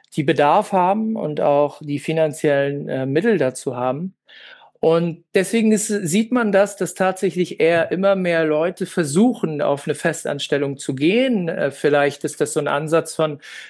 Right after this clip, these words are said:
ich fühle mich dann sicherer oder ich, ich werde aufgefangen, wenn mal was ist, ja.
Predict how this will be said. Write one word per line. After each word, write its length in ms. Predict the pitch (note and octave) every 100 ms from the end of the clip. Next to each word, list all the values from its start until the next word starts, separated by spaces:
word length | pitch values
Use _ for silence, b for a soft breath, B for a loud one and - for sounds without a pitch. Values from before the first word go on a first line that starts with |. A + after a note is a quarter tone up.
| B
ich 180 | - -
fühle 200 | - D#3+
mich 160 | D3
dann 180 | - D3
sicherer 720 | C#3 F#3 A#3 F#3+ G3 A3+ A3 -
oder 500 | - D3+ D3 C#3+ D#3
ich, 300 | D3 - - - _ - B B _ _ _ _ -
ich 80 | -
werde 220 | F3+ D#3
aufgefangen, 800 | G3 A3 A3 - G#3 B3+ B3+ G3
wenn 140 | F#3
mal 220 | F3 E3 D#3+
was 180 | D#3
ist, 260 | - A3 A3
ja. 240 | D#3 A3